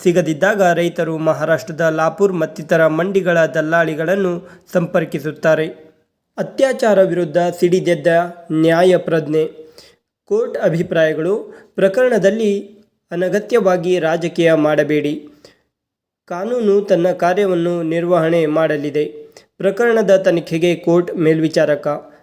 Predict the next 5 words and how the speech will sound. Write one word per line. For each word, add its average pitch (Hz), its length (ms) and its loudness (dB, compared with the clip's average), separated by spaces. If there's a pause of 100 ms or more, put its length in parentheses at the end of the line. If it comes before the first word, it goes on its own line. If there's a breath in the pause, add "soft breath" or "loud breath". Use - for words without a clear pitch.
(160 loud breath)
ಸಾಮಾಜಿಕ 175 500 0
ಮಾಧ್ಯಮಗಳಲ್ಲಿ 165 840 -2
ವರದಿ 160 380 -2
ಬಗ್ಗೆ 160 340 -2
ಪ್ರಸ್ತಾಪಿಸಬೇಡಿ. 151 1120 -4